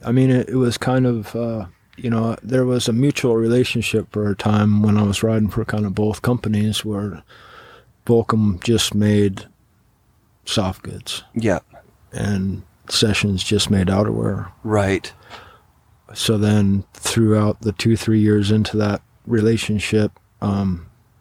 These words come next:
Speaker 1: Volcom ninety-six, ninety-seven to start to, you know, enter into outerwear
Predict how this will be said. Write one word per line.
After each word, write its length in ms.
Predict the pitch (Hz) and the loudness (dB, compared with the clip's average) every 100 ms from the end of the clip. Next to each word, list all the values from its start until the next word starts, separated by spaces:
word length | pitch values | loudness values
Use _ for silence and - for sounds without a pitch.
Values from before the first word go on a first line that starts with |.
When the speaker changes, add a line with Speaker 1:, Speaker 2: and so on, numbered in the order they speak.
| _ _ _ _ - _ _ - | _ _ _ _ -20 _ _ -2
Speaker 1:
Volcom 520 | 110 - 101 95 85 _ _ _ _ _ _ | 0 2 0 0 -2 _ _ _ _ _ _
ninety-six, 720 | 110 107 98 98 - 107 - | -2 0 2 2 0 0 0
ninety-seven 560 | 107 101 92 - 101 101 | 0 0 0 0 0 0
to 60 | 95 | -2
start 400 | - 104 101 - | 0 0 0 -2
to, 420 | - - 98 92 - - - | -4 -4 -4 -6 -8 -12 -6
you 100 | 104 | -4
know, 180 | 101 95 | -2 -4
enter 300 | 110 107 - | 0 0 2
into 540 | 107 98 104 98 92 - _ _ - | 2 2 0 0 -2 -8 _ _ -6
outerwear 720 | 98 123 104 101 101 107 104 | 0 2 0 -2 -2 -2 -4